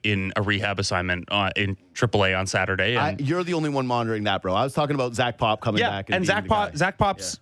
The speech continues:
Speaker 2: Yeah.
Speaker 1: great, but he's not, you know, he had an E R A in the fives, and he was being used mostly in the seventh inning before he went on the I L. I love Zach Pop,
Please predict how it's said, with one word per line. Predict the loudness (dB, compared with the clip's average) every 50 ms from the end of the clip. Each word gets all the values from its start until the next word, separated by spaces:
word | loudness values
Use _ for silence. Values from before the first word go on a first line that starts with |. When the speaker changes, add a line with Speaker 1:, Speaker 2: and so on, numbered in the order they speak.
| _
Speaker 2:
Yeah. | 0
Speaker 1:
great, | 2 2 2 2 -2 -6 _ -6 -2
but | 0 0 2
he's | 2 0 0 0 0
not, | 2 2 2 2 0 -2 -4 -6 _ _ _ _ _
you | 0 0
know, | 2 2
he | 2 2
had | 0 0
an | 0 0
E | 0 0
R | 2 2 0
A | 0 0
in | 0 -2
the | -2
fives, | 0 0 2 2 2 2 0 0 -2 -4 -4
and | -2 0 2 2
he | 2
was | 0 0
being | 0 0 0 0
used | 0 -2 -2 0
mostly | -2 0 0 0 0
in | 0
the | 0
seventh | 0 0 0 0 0 0 0
inning | 0 0 0 -2 -2
before | -4 -2 0 0 2
he | 2
went | 2 0
on | 0 0
the | 0 0
I | 0 0
L. | 0 0
I | 0 -2
love | -2 0 -2 -2 -2 0
Zach | 0 -2 -2 -2 0
Pop, | 0 0 0 0 -2 -8